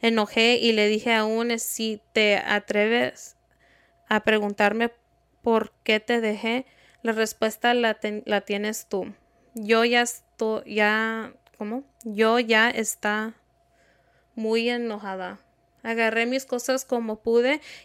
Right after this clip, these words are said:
y mi sal-, y me salí de la casa. Nosotros vivíamos en el segundo piso para ya irme a la casa de, de mis papás. Cuando iba bajando las escaleras, me empezó a gritar muy feo, pero la ignoré porque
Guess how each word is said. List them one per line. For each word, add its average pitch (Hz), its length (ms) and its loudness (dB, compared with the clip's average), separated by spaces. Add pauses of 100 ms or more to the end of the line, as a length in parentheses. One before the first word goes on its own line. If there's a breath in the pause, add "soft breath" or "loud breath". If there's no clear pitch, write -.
y 233 100 -2
mi 226 140 0
sal-, 214 420 -2
y 233 180 -2
me 226 400 2
salí 214 380 -2
de 233 140 2
la 233 160 0
casa. 208 400 -2
Nosotros 220 580 -4
vivíamos 226 540 -4
en 226 160 -2
el 214 120 -2
segundo 214 460 -4
piso 220 340 -8 (420 loud breath)
para 214 220 4
ya 214 160 0
irme 220 340 -2
a - 20 -2
la 226 160 0
casa 233 400 -4
de, 226 340 -6
de 214 220 -6
mis 214 180 -8
papás. 214 460 -8
Cuando 220 460 -2
iba 240 340 2
bajando 247 580 -2
las 240 240 -2
escaleras, 208 680 -2 (280 loud breath)
me 240 100 2
empezó 226 520 0
a 214 100 4
gritar 226 440 -2
muy 220 200 -6
feo, 214 440 -6 (340 soft breath)
pero 233 240 6
la 233 160 4
ignoré 220 420 0
porque 233 640 -2